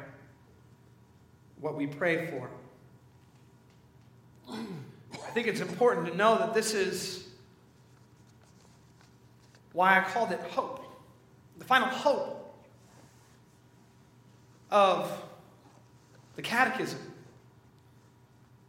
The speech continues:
is although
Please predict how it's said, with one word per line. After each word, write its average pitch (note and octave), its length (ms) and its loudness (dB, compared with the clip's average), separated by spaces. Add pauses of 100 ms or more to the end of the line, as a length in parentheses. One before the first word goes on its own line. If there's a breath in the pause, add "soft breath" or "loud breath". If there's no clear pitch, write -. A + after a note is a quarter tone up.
(1200)
is F#3+ 160 2
although B3 840 4